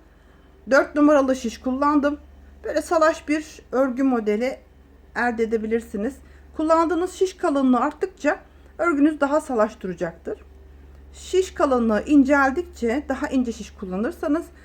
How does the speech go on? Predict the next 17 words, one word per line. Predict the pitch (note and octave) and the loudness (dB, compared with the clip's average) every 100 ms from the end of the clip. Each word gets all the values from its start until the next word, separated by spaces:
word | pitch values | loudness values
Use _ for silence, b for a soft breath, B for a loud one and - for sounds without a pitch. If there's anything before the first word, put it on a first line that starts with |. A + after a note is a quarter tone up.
| b b b | b b b
bu | F#4 | -4
salaş | F#4 D4+ C#4 - | 0 2 2 0
görünüm | C4 C4 A3 D4 F#4+ | -4 -2 -2 -2 -2
daha | D#4+ C#4+ D#4+ - - - | -4 -2 -6 -6 -12 -8
normal | A3+ G#3+ G3+ G3+ F3+ F3+ | -2 -2 -2 -2 -4 -4
bir | G3 G3 - | -4 -4 -2
örgüye | G3+ F#3 F3 C4 A4+ - | -4 -4 -6 -6 -6 -4
dönecektir. | C#4+ C4 G#3+ G3 - - - - - - - b b - | -2 0 0 -4 -6 -12 -14 -16 -20 -20 -20 b b -4
İhtiyacınıza | G#4+ - G4+ F4+ C#4 C4+ A3 G3+ | -4 0 2 2 4 2 2 -2
göre | F#3 F3 B3 G4+ - _ b b b _ | -2 -2 -2 -4 -8 _ b b b _
şiş | - G4 - - | 0 0 0 -8
ve | C4 - | -6 -4
ip | E4+ - | -8 -2
kalınlığını | D4+ C4 A3+ G3+ F#3+ A3+ G#4 - _ _ _ _ _ _ _ _ _ _ - | 0 2 0 0 -2 -2 -4 -8 _ _ _ _ _ _ _ _ _ _ -4
ayarlayabilirsiniz. | D4 C#4 A3+ B3+ A3 F#3+ F#3 - D3+ - - _ _ _ _ _ _ _ _ _ _ _ _ _ _ _ _ _ _ _ - | 0 2 2 -2 -4 -6 -8 -14 -16 -18 -20 _ _ _ _ _ _ _ _ _ _ _ _ _ _ _ _ _ _ _ -16
Böyle | - B3 | -10 -6
dökümlü | C#4 C#4+ C#4 C4 D#4+ | -4 0 0 2 -2